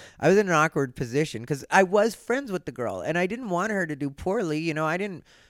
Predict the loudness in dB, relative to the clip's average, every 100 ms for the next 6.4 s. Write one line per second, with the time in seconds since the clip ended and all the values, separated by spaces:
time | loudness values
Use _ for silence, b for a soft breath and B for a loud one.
0 | b 0 2 4 2 0 -2 0 -2 -2
1 | -2 -2 0 -2 -4 -6 -6 -6 -6 -6
2 | -4 -4 -2 -2 0 0 0 -2 -4 -6
3 | -6 -6 -8 -8 -10 -6 -4 -4 -6 -6
4 | -6 -4 -4 -6 -4 -6 -4 -6 -4 -4
5 | -2 -4 -4 -6 -4 -4 -4 -6 -6 -4
6 | -4 -4 -10 -12